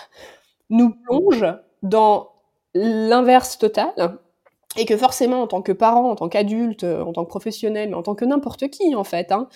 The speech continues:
ensuite, on doit appliquer, hein, parce qu'on applique, euh, les, les,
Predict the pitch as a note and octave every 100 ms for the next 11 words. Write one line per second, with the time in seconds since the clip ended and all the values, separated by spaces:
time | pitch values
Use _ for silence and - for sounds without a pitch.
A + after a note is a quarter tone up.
0 | - - _ - - C#4+ - D#4+ - A3+
1 | G#3+ A#3 B3+ B3 - _ _ - A#3+ -
2 | C#4+ B3 - F4 B3 G#3 - F#3 G#3 A#3
3 | - C4 D4 - E3+ D#3+ E3 E3+ F3+ F3
4 | F3 E3+